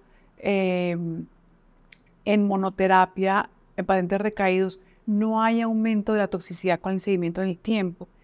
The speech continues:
Y esto nos pro-, da una promesa de un medicamento bastante más potente, eh, aparentemente, y con mucha seguridad. Habrá que ver cómo se desarrolla el seguimiento en el tiempo. Por otro lado,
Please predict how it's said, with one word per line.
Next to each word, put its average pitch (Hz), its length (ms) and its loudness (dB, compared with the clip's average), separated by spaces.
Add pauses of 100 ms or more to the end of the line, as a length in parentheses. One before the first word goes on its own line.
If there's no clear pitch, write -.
(200)
Y 226 100 0
esto 254 220 0
nos 254 240 2 (320)
pro-, 214 260 2
da 202 220 0
una 214 240 0
promesa 208 560 0
de 220 80 0
un 220 100 0
medicamento 202 800 -2 (340)
bastante 196 640 -2
más 208 220 -2
potente, 220 640 -2 (420)
eh, 185 240 -2
aparentemente, 180 960 -2 (240)
y 214 80 -6
con 202 160 -4
mucha 175 180 -4
seguridad. 214 460 2
Habrá 196 260 2
que 202 180 -4
ver 196 320 -4 (280)
cómo 208 240 0
se 220 140 -2
desarrolla 185 640 0
el 190 60 0
seguimiento 185 640 -2
en 190 80 -4
el 185 140 -6
tiempo. 170 300 -2
Por 214 100 -2
otro 247 180 -2
lado, 247 400 2